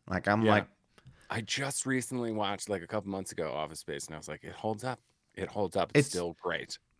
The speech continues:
Speaker 1: it
Speaker 2: Still
Speaker 1: couldn't
Speaker 2: great."
Speaker 1: be more relevant. Like
Speaker 2: Like, name one W N B A player, you know? And it's like, like, I think what you're trying to do, right, besides just being a fucking asshole, is, like,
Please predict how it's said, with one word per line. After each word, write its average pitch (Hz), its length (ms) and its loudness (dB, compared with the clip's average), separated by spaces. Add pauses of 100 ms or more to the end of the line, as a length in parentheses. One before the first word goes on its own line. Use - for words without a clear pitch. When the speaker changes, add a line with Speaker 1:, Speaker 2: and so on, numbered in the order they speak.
(160)
Speaker 1:
it 147 140 12
Speaker 2:
Still 123 240 8
Speaker 1:
couldn't 208 300 8
Speaker 2:
great." 165 80 0
Speaker 1:
be 190 140 8
more 151 260 10
relevant. 104 560 8
Like 90 200 4
Speaker 2:
Like, 87 180 -10
name 147 440 -8
one 123 520 -6
W 113 520 0
N 104 240 -6
B 92 240 -10
A 87 200 -8
player, 64 580 -8 (100)
you 90 140 -10
know? 80 400 -8
And 98 120 -4
it's 95 160 -6
like, 101 140 2 (1120)
like, 113 220 4 (560)
I 113 120 4
think 139 300 -2
what 120 160 6
you're 110 100 2
trying 147 360 0
to 113 100 -2
do, 85 480 -4 (140)
right, 87 420 -2
besides 98 380 2
just 87 160 -10
being 85 240 -4
a 73 80 -10 (180)
fucking 87 340 -4
asshole, 85 600 -4 (460)
is, 95 280 2
like, 92 360 6